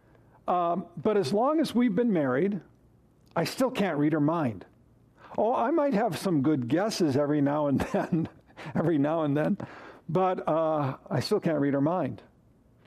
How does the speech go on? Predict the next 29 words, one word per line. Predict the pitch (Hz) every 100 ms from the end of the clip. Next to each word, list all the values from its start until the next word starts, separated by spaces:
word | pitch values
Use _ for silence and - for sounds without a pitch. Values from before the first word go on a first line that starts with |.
| - -
And | - 185
then | 247 285
now | 185 214
you | 208 156
think | 226 220
of | -
churches, | - 359 349 - 117 -
churches | - 180 202 208 262
having | 139 151 151
the | 127
same | - 160 143
mind, | 120 156 233 254
always | 160 165 208 185
being | - 180 165
in | 131
unity | 147 226 233 202
of |
the | 151
same | 127 165 151
mind. | 147 247 285 285 - - - - - - _
Oh, | - 262
my | 175
goodness. | 151 247 294 240 123 - - - _ _ _ _ -
Look, | - 220 -
I | 185
read | 233 240
about | 190 185
a | 170
church, | - - 165 120 - -